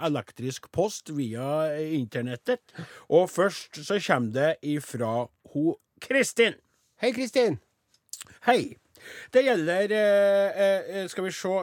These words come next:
Speaker 1: eh, nei, nei, det var ikke, vent litt, nå var det feil, det var feil der.
Speaker 2: Ble det feil der, ja.
Speaker 1: Ja,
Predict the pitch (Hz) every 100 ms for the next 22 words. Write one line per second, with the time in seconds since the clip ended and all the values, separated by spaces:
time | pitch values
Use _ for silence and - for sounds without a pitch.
0 | - 185 170 185 190 170 175 190 175 175
1 | 165 - 165 180 185 175 - 170 170 151
2 | 147 - 160 156 143 156 160 - - 151
3 | 160 147 160 202 185 196 196 196 180 151